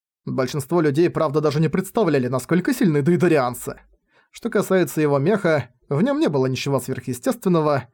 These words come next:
никаких особых технологических наворотов, разве что размер рассчитан на великанов, а не на людей. Кертиса в последнее время нигде не было видно, он уединился на тренировочной площадке, чтобы до начала соревнований разобраться с новым мехом «Путеводной звездой».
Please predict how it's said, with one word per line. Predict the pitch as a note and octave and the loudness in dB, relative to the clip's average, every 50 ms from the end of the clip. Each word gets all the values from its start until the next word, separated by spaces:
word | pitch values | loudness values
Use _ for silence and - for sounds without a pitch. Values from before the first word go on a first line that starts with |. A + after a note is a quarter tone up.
| _ _ _ _ _ _ | _ _ _ _ _ _
никаких | - C#3 C#3 C#3+ D3+ D#3 F3 F3 E4 - - | -4 -2 -2 0 0 0 -2 -2 -2 -2 -2
особых | E3+ C3+ - A3+ F#3+ F3 C3+ | -2 -2 0 0 0 0 0
технологических | - D3+ C#3 - E3 D3+ D3+ D3 F#3 G3 - C3+ - - C3+ | -2 -4 -4 -2 0 0 2 2 0 -2 -2 -4 -8 -8 -6
наворотов, | - D3 C3 C3 B2+ G#3 B3 - E3 D3+ - - _ _ _ _ _ _ _ _ _ _ | -4 -2 0 2 2 2 2 2 0 -2 -4 -6 _ _ _ _ _ _ _ _ _ _
разве | - D3+ C4 C#4 B3+ C4 | -2 0 0 0 0 -2
что | A#3+ - - B3 | -2 0 0 0
размер | A#3+ A3+ G3 A3+ C#4 B3 | 2 2 2 2 2 0
рассчитан | D#3+ C3 B2+ - - F3+ - F3 D3 C#3+ | 0 -2 -4 -4 -4 -2 -2 0 0 2
на | D3 | 2
великанов, | C#3 C#3+ C3 B2+ - E3+ F#3+ G#3 E3 C#3 - | 2 2 0 0 0 0 0 2 2 2 2
а | E3 | 2
не | E3 | 2
на | D#3 D#3+ | 2 2
людей. | D#3 D#3 D#3 C#3+ C3 C#3 C3+ B2 - - - _ _ _ _ _ _ _ _ _ | 2 2 2 0 2 0 0 0 -2 -6 -20 _ _ _ _ _ _ _ _ _
Кертиса | - C3+ E3 A3 G#3 - A3 - G3+ F#3 | -4 0 0 0 2 2 0 2 2 0
в | - | 0
последнее | - E3+ D3 - F#3 G3+ F#3 D#3 E3 E3 D3+ | 0 -2 -2 2 2 2 2 4 2 2 4
время | C#3 F#3 G#3 F3 | 4 4 4 4
нигде | E3 D#3+ D#3+ C#3 D3 F3 | 2 2 2 2 2 2
не | E3 D#3 | 2 2
было | C#3+ C#3 C#3 C#3 C3 | 2 4 2 2 2
видно, | C3+ A#3 - D3+ E3+ E3 D3+ C#3 - - _ _ _ _ _ _ _ _ | 2 2 2 2 2 2 2 0 -2 -6 _ _ _ _ _ _ _ _
он | G3 B3 C4+ | -4 -2 0
уединился | B3+ A3+ F3+ E3 E3 G#3 A#3+ A#3 - - G3 | 2 2 2 2 2 4 4 2 2 0 0
на | E3+ | -2
тренировочной | C#3+ C#3+ D3+ D3+ D#3+ G3 F#3 E3 - - D3+ C#3 | 0 0 0 2 2 2 2 2 0 -2 -2 -2
площадке, | C3 C3+ C3 - - - A#3+ A#3 - - D#3+ D#3 | 0 -2 -2 -2 -2 -2 -4 -2 0 0 2 2
чтобы | B2+ - - - A3+ G#3 | 0 -2 -4 -2 0 0
до | F#3+ G3 | 2 2
начала | F3+ E3+ - - G#3+ G3+ E3+ | 0 0 0 2 2 2 2
соревнований | D3 - D#3+ D#3 C3+ C#3 D3 E3+ A3+ G#3+ F3+ | 2 0 0 0 0 0 0 2 2 2 2
разобраться | D#3+ D3+ C3 C#3 C#3 C3 D#3+ G3 - - D3+ | 2 2 2 0 0 0 0 0 -2 -2 -6
с | C#3 - | -4 0
новым | F3+ F#3 D#3 D3+ C3+ | 0 2 2 2 2
мехом | C#3 F3+ A3 - F#3+ E3+ D#3 C#3 - - _ _ _ _ | 2 0 0 0 0 0 -2 -2 -6 -10 _ _ _ _
«Путеводной | - F3+ E3+ - - D#3+ D3+ F#3 F3+ C#3 D3+ D#3 | -2 0 0 2 2 2 2 2 2 2 0 0
звездой». | D3 C3+ D3+ D#3 C#3 B2 D3 D#3 C#3 G#2+ - - | 0 2 0 0 0 0 0 0 0 -2 -4 -10